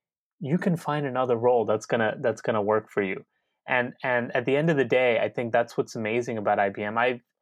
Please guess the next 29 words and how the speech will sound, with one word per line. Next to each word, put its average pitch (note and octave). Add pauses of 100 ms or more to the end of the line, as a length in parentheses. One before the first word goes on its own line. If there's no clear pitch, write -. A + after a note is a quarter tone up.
(360)
on E3
average, C#3+
I've, C3
I've B2+
switched -
roles B2
or A#2
put C#3+
on C3
a B2
different A#2+
hat, A#2+
you A#2+
know, A2+
developer, A#2+
advocacy, A#2+
different B2
teams A#2+
and A2
projects A2 (460)
about E3+ (180)
once D3+
every C3
two A#2+
years. G2+ (380)
And, A#2 (400)
and C#3
I, C3
and C#3